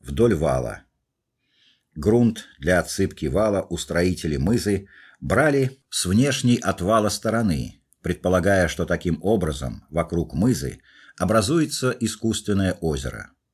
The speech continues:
Но в итоге было снято не более пятнадцати-двадцати процентов грунта от того объёма, чтобы вокруг мызы образовался водоём.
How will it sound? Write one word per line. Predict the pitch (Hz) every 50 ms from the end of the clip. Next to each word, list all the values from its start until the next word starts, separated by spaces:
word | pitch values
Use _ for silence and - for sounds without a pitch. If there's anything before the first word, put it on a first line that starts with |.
| _ _ _ _ _ _ _ _ _ _ -
Но | 82 104 120
в | 131 143
итоге | 139 143 190 185 156 113 92
было | 80 131 139 120 92
снято | - - 101 110 117 - - 90
не | 90 87
более | 76 90 110 113 104 101 98 92
пятнадцати-двадцати | - - 85 80 78 98 123 127 117 - - - 92 - - 85 78 87 87 - - 87 82 - 107
процентов | 92 80 85 85 - - 98 92 82 78 82 78 69
грунта | 69 78 90 113 110 90 - - 69 64
от | 62 - 76 76 - -
того | - 87 80 80 78
объёма, | 71 65 62 73 104 123 107 82 71 58 - - - - - - - - _
чтобы | - - - 101 98 98
вокруг | 101 98 - 101 90 82 -
мызы | 78 98 127 143 110 90 117 113 104 - - -
образовался | - 98 95 95 92 87 87 82 92 95 90 - - 95 82
водоём. | 82 73 85 78 65 60 57 - 50 - -